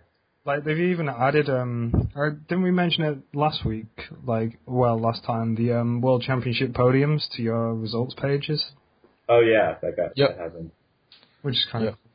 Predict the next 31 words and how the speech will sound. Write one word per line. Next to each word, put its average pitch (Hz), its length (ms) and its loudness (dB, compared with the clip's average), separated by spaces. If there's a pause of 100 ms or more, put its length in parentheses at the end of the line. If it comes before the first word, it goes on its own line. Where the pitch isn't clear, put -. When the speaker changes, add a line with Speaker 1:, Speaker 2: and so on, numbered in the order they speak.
(800)
Speaker 3:
Yeah, 113 120 0
it 113 60 4
really 143 260 4
does. 117 220 0 (180)
Yeah, 107 380 0 (160)
it - 140 -12
seems 135 200 -4
like 117 120 0
it 113 120 -2
really 117 220 -2
doesn't 110 200 -4
matter 101 220 0
about 98 240 -4
your 98 100 -10
times 95 400 -6
in 95 120 -4
the 92 80 -2
other 95 260 0
rounds 101 300 -2
as 90 120 -4
long 92 200 -2
as 90 120 -6
you 92 120 -4
win 101 320 -2 (160)
in 95 120 -6
the 92 160 0
end. 98 240 -4 (360)
Speaker 2:
Yeah, 117 360 4
Speaker 1:
Yeah. 107 60 -10
Speaker 2:
I 107 80 -4
mean, 113 340 -4